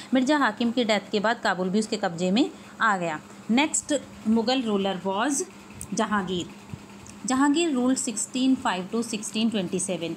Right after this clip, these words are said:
Military campaign started by अकबर, अ, तो जो भी मिलिट्री कैंपेन अकबर ने स्टार्ट की थी, उन्हें जहांगीर ने भी कंटिन्यू रखा। सिसोदिया जो रूलर्स थे मेवाड़ के, अमर सिंह, उन्होंने मुगल सर्विस को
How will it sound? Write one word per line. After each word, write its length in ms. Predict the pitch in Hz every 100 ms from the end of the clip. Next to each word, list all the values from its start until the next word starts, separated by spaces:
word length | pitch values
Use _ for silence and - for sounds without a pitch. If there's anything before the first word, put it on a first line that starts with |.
| - - -
Military 460 | 220 254 262 302 302
campaign 420 | 285 285 285 277
started 440 | - 247 233 269 254
by 180 | 269
अकबर, 460 | 233 214 208 233 262 - - - 214
अ, 320 | 214 202 185 - - - -
तो 260 | 247 226
जो 240 | 185 240 254
भी 100 | 330
मिलिट्री 340 | 311 294 285
कैंपेन 340 | 285 254 269
अकबर 240 | 262 226 247
ने 180 | 247 254
स्टार्ट 360 | - 214 208
की 100 | 233
थी, 180 | 208 240
उन्हें 240 | 226 226 220
जहांगीर 380 | 202 190 185 185
ने 120 | 185
भी 100 | 240
कंटिन्यू 520 | 208 170 185 190 247
रखा। 380 | 196 175 180 160 - - -
सिसोदिया 580 | 269 233 302 277 311 302
जो 300 | 277 262 196
रूलर्स 420 | 214 214 226 247
थे 160 | - 254
मेवाड़ 400 | 226 208 202 202
के, 160 | 233
अमर 280 | 226 214 202
सिंह, 260 | 202 240 254 - - 233
उन्होंने 380 | 254 254 277
मुगल 320 | 262 220 240 240
सर्विस 400 | 226 196 196 -
को 260 | 254 285